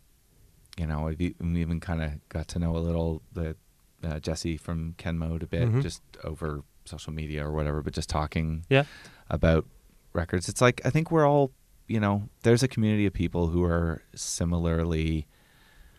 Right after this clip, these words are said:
Speaker 1: still in love with heavy stuff and believe there's a rich vein of stuff to exploit, and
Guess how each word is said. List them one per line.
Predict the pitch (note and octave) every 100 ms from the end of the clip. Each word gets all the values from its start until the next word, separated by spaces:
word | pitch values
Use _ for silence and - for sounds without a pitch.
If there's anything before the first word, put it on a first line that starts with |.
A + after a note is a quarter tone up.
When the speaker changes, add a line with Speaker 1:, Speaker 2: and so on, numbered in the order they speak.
| - _ - -
Speaker 1:
still | - A2+ A2
in | A2+
love | F#2+ F#2
with | G2
heavy | F#2+ E2
stuff | F2 - F2+ F2+ - - _ -
and | F2 E2+ E2+ E2+
believe | F#2 F2 E2+ E2
there's | F2 F#2 E2 - - _ _ -
a | F#2+
rich | E2+ F#2 -
vein | - E2 E2+
of |
stuff | E2+ - F2+
to | - F2+
exploit, | - - E2 F#2 -
and | F2 E2+ E2+